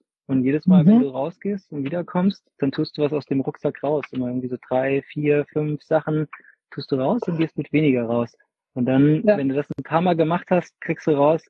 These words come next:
Speaker 1: ey, eigentlich, also jetzt für einen Tag im Wald, eigentlich brauche ich eine Trinkflasche oder Wasser und vielleicht ein Messerchen, um was zu basteln oder was zu schnibbeln. Und
Speaker 2: Mhm.
Speaker 1: das war's eigentlich. Vielleicht ein Bestimmungsbuch noch und dann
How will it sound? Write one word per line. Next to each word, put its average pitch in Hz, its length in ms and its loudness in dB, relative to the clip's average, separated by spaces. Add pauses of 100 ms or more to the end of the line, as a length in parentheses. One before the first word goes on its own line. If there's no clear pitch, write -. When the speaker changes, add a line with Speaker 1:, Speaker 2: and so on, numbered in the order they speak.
Speaker 1:
ey, 139 220 -2
eigentlich, 156 440 -4 (540)
also 127 120 0
jetzt 127 180 -4
für 147 80 -2
einen 131 100 0
Tag 170 200 -6 (480)
im 139 120 -4
Wald, 165 400 -2 (420)
eigentlich - 400 -12
brauche 180 280 -6
ich - 140 -12
eine 147 120 -6
Trinkflasche 175 720 -4
oder 147 240 -2
Wasser 160 400 -2
und 147 240 -2 (760)
vielleicht - 260 -10
ein 170 80 0
Messerchen, 180 420 0
um 160 80 0
was - 220 -4
zu 160 100 -10
basteln 151 920 0
oder 143 200 -2
was - 240 -12
zu 151 140 -12
schnibbeln. 147 560 -2
Und 196 140 6
Speaker 2:
Mhm. 190 200 6
Speaker 1:
das 131 160 -8 (180)
war's 175 240 -8
eigentlich. 120 420 -12
Vielleicht 135 260 -2
ein 143 100 4
Bestimmungsbuch 143 720 0
noch 156 220 -4
und 131 220 -8
dann 143 200 -2